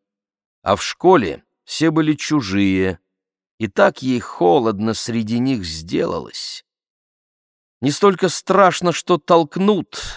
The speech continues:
обругают, дернут за косичку. Такое с ней и раньше проделывали.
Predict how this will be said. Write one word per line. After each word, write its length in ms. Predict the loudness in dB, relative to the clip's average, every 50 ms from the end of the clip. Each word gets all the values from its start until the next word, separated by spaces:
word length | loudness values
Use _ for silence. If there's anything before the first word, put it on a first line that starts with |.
| -4
обругают, 1120 | -2 0 0 2 2 0 0 0 2 4 4 4 4 2 0 -2 -8 -12 -14 -16 -16 -18 -18 -16
дернут 500 | -8 -2 2 2 4 4 2 -2 -4 -4
за 180 | -4 -2 -2 -2
косичку. 760 | -2 -2 -4 -4 -4 -4 -4 -4 -4 -8 -10 -10 -12 -12 -14 _ _ _ _ _ _ _ _
Такое 340 | -6 -6 -4 0 0 0 0
с 120 | 0 -2 -2
ней 160 | 0 0 2
и 60 | 2
раньше 400 | 2 2 2 0 -2 -4 -8 -8
проделывали. 840 | -6 -4 -2 -2 -2 -2 -2 -2 -2 -4 -6 -8 -10 -12 -14 -16